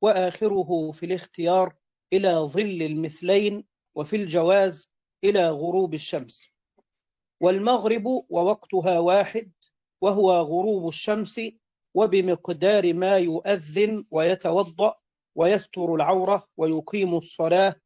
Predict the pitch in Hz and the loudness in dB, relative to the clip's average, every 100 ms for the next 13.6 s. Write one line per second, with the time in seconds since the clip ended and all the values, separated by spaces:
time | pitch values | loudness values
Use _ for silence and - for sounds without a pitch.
0 | _ _ - 180 170 160 214 196 170 156 | _ _ -2 0 0 0 -2 -2 -4 -4
1 | 147 196 185 - 165 151 147 147 165 165 | -2 -4 -4 -4 -2 -2 -4 -4 0 2
2 | 214 214 - _ _ _ _ _ _ 180 | 2 0 -12 _ _ _ _ _ _ 0
3 | 233 180 196 226 226 202 214 208 - - | 0 0 0 2 2 2 -4 -6 -4 -2
4 | 202 170 165 160 165 - - 190 190 170 | 0 -2 -2 -4 -6 -6 -2 0 0 0
5 | 180 170 156 143 185 175 151 - 196 170 | -2 0 -2 0 0 0 -2 -4 -6 -6
6 | 160 170 160 196 - 214 220 - _ _ | -8 -8 -4 -4 -2 -2 -2 -4 _ _
7 | _ _ - 214 214 208 - 202 226 190 | _ _ -2 0 4 2 0 -4 -4 -2
8 | 190 175 185 175 170 _ 180 180 196 196 | -2 -4 -4 -6 -8 _ -2 0 2 0
9 | 165 _ - 185 170 156 208 190 165 165 | -4 _ -4 0 0 -2 -2 -4 -4 -6
10 | 156 185 214 214 - _ _ _ 165 165 | 0 2 2 -2 -6 _ _ _ -4 -2
11 | 226 185 190 196 214 196 156 - 185 175 | -2 0 2 4 4 2 -4 -4 0 2
12 | 160 - 175 180 160 147 190 180 165 151 | 0 -4 -4 -4 -4 -6 -6 -4 -6 -10
13 | - 196 208 226 247 | -4 2 2 2 -4